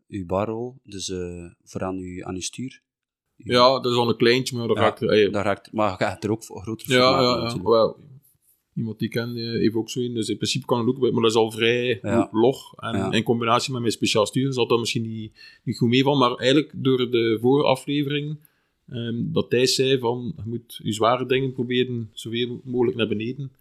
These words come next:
Speaker 1: Ja.
Speaker 2: Of tussen je kadertang, dacht ik, ja, misschien, eh, zo'n grote frameback dan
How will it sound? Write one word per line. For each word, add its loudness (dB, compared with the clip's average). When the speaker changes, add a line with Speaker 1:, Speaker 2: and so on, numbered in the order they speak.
Speaker 1:
Ja. -2
Speaker 2:
Of -12
tussen 2
je -4
kadertang, -2
dacht -2
ik, -6
ja, -4
misschien, -6
eh, -8
zo'n -4
grote -2
frameback -2
dan -6